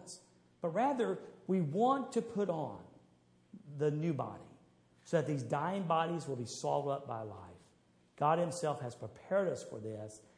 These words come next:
and as a guarantee, he has given us his Holy Spirit.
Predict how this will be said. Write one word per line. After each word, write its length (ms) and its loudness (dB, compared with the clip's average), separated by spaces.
and 100 -6
as 140 -4
a 60 -4
guarantee, 760 -6
he 60 -4
has 140 -6
given 260 -8
us 240 -14
his 140 -10
Holy 220 -12
Spirit. 280 -18